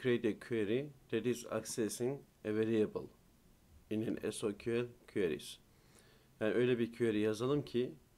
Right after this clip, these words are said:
e, bu query'nin içinde bir variable kullanılsın. Variable'ı biz onun içinde, e, kullanalım. Yani ona ulaşalım, ona access yapalım, e, diyor. Yine,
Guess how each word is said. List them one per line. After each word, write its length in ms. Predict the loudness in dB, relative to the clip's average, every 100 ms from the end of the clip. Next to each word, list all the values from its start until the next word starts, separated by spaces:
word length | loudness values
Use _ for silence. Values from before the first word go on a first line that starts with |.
| -20 -20 -20 -10 -4
e, 160 | -2
bu 140 | -2 0
query'nin 380 | 2 4 4
içinde 460 | 0 -2 0 0 2
bir 180 | 0 0
variable 460 | 2 2 2 -2
kullanılsın. 760 | -2 -4 0 0 0 -2 -6 -6 -10 -20 -20 -20 -20 -20 -20 -20 -20 _
Variable'ı 760 | 0 4 4 4 4 2 2 0
biz 160 | -4 0
onun 160 | 0
içinde, 480 | 0 -2 0 0 -2 -2
e, 360 | -2 0 -2
kullanalım. 640 | -2 0 0 0 0 -4 -6 -2
Yani 180 | 0 2
ona 240 | 2 2
ulaşalım, 600 | 2 0 0 -4 -2 -2
ona 220 | -2 -2
access 420 | -4 -6 -8 -6 -6
yapalım, 380 | -2 -2 -4 -6 -20 -20 -20 -20 -20 -10 -4
e, 40 | -2 0 0 0 -2 -2 -6 -18 -20 _ _ _ -14 -2
diyor. 400 | 2 2 2 -6 -20 _ -20 _ _ 0
Yine, 200 | 4